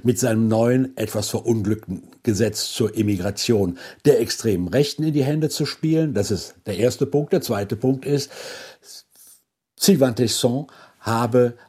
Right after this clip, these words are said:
ein Buch befürwortet, des monarchistisch und katholisch-integristisch angefärbten, angestrichenen Autors Jean Raspail befürwortet zu haben, der zweitausendzwanzig gestorben ist,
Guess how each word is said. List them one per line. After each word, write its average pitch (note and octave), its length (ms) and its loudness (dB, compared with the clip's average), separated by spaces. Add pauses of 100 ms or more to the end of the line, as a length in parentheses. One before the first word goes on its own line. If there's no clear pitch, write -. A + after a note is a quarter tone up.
(140)
ein F#2+ 200 -2
Buch D3+ 180 2
befürwortet, G#2+ 760 -2 (240)
des G#2 240 -2
monarchistisch G#2 800 -2
und F2 220 -4
katholisch-integristisch F#2+ 1300 -2
angefärbten, G2 760 -2
angestrichenen G2 800 0
Autors F#2+ 460 -2 (220)
Jean A2 240 4
Raspail A2 720 0
befürwortet F#2+ 600 -2
zu F#2+ 160 0
haben, G2+ 200 -2
der F#2 100 -2
zweitausendzwanzig F2+ 880 -4
gestorben B2+ 480 0
ist, A#2+ 240 -2